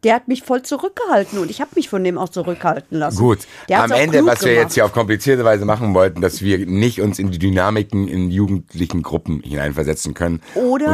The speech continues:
Speaker 2: und vielleicht jetzt auch die ein oder andere Frage unbeantwortet lassen und einfach hinnehmen, was da passiert ist, weil es
Speaker 1: Okay.
Speaker 2: ist ja auch so passiert.
Speaker 1: Dann kommen wir jetzt zu dem schweren Fall. Also,
Speaker 2: Yes.
Speaker 1: jetzt ist es so, dass Justin zu Emma sagt, „Hier, ich will in das Haus von Tim.“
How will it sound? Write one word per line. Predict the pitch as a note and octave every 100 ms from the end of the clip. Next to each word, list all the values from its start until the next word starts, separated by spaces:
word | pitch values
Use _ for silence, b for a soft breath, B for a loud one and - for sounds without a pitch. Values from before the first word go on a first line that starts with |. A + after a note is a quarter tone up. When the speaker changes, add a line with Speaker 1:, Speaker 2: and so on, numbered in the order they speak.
| E4+
Speaker 2:
und |
vielleicht | F4+ F2+ G2+ -
jetzt | G2
auch | F2
die | F2 D#2
ein | F2+
oder | G2 E2
andere | F#2 F2
Frage | - E2+ F2+
unbeantwortet | G2 F#2 F#2+ F2+ F#2
lassen | F2+ F2 F2
und | E2+
einfach | D2+
hinnehmen, | E2 G#2+ G2+ F2
was | E2 -
da |
passiert | D#2+ D#2 A2+ A2
ist, | F2+
weil | E2
es | -
Speaker 1:
Okay. | E2+
Speaker 2:
ist |
ja | D#2
auch | C#2
so | C#2
passiert. | C2 - A1+ B -
Speaker 1:
Dann | F#3+
kommen | C4 C4
wir |
jetzt | B3+ -
zu | A3+
dem | G#3
schweren | - D#3 D3+ D#3+
Fall. | - - -
Also, | F3 F3+ D#3+ -
Speaker 2:
Yes. | A#2+ - -
Speaker 1:
jetzt | A3+ -
ist | A#3+ A#3
es | -
so, | C#3 - B B
dass | - G#3+ - -
Justin | B3+ D4+ - A#3+ B3+ E4 D#4+ b b -
zu | C4 B3+
Emma | B3 C4 B3+ A#3+
sagt, | G#3 A#3+ B3+ - _
„Hier, | _ B3 D4 E4 E4+ b b
ich | - - G3+
will | A#3+ B3+
in | A#3
das | A3 -
Haus | F3+ G3+
von | - F#3+ F#3
Tim.“ | F#3 E3 C#3